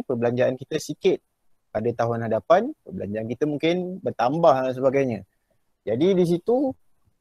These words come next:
uh, tidaklah ia dinamakan sebagai helah, sebaliknya kita, uh, betul kita, uh, berusaha bersungguh-sungguh untuk pastikan kita tidak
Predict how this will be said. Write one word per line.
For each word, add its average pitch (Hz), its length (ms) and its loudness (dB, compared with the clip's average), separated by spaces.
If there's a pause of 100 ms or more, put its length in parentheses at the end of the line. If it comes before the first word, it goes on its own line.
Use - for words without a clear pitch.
(160)
uh, 117 160 2
tidaklah 165 580 8
ia 151 160 2
dinamakan 139 540 2
sebagai 131 320 2
helah, 151 340 4
sebaliknya 120 640 -4 (240)
kita, 165 320 -2 (500)
uh, 104 160 -4
betul 123 540 2
kita, 143 500 0 (460)
uh, 107 260 -2
berusaha 135 800 2 (100)
bersungguh-sungguh 123 720 -2
untuk 117 160 -6
pastikan 131 540 -2
kita 131 340 -4
tidak 127 320 2